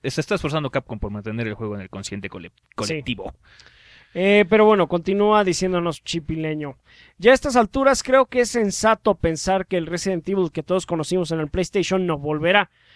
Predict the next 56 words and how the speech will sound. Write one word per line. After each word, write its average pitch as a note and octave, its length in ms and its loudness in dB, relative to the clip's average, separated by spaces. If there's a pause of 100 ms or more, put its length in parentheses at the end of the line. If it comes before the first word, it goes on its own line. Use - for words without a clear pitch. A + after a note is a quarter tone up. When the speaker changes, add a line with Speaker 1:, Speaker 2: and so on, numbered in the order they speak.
(100)
Speaker 2:
Resident F3+ 500 -2
Evil F#3 200 0
Revelations E3 680 -2
fue F3+ 240 0
presentado E3+ 760 -4
en D#3+ 120 -2
todo G#3 320 0
lo F3+ 220 4
alto G3+ 320 -2
como E3 200 -8
un F#3+ 80 -4
regreso F#3 360 -4
a F3 40 2
los D#3 180 -4
orígenes, E3 540 -6 (360)
y C#4+ 120 -2
es A3 140 2
un G3+ 100 2
buen D#3+ 160 0
juego, F3 440 0
pero E3 340 -2
no E3 300 0
es F3 240 -2
el F3 140 0
survival D#3+ 580 -4
horror E3 340 -4
que C3+ 120 -14
muchos D3 400 -10
deseamos". - 640 -14
Speaker 1:
Qué C3+ 180 0
bueno B2 300 -4
que C#3+ 100 -8
no, D3+ 140 -6
la C#3 140 -6
verdad, C3 300 -2
como C3 300 -6
dijimos D3 380 -8
en C3+ 120 -4
la, A#2 260 -4
Speaker 2:
Ujú. - 80 -14
Speaker 1:
en A#2 120 -10
las, A#2 400 -10
este, - 300 -14
<laughs> - 260 -8
en C#3 60 -6
la B2+ 80 -6
Speaker 2:
En B2+ 100 -4
las F3 120 0
Speaker 1:
reseña F3+ 320 0
de - 60 -
la F3+ 40 2
Speaker 2:
reseñas E3 80 0
de - 60 0
Speaker 1:
trilogía, D#3 240 0
Speaker 2:
la D#3 140 -2
trilogía. D#3 600 -8